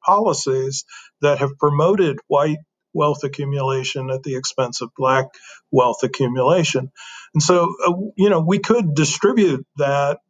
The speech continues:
that set of funds over the course of a decade. We could also, uh,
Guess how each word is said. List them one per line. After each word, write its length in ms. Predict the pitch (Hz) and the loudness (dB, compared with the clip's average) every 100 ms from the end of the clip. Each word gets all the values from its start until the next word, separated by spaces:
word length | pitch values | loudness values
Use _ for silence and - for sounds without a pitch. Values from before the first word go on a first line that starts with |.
| - | -2
that 220 | 147 147 | -2 0
set 240 | - 147 | 0 0
of 140 | 143 139 | 0 -2
funds 340 | 147 147 143 | -2 0 0
over 240 | 147 143 147 | 0 0 -2
the 100 | 139 | 0
course 280 | 151 139 | 0 0
of 120 | 139 135 | -2 -4
a 60 | |
decade. 600 | 135 160 165 131 135 165 - _ - - - | -2 -2 0 -2 -2 -6 -12 _ -20 -20 -4
We 140 | 156 156 | 0 4
could 160 | 170 | 4
also, 760 | 170 160 165 - 165 156 151 151 | 4 2 0 2 2 2 0 0
uh, 360 | 156 143 139 | 0 0 0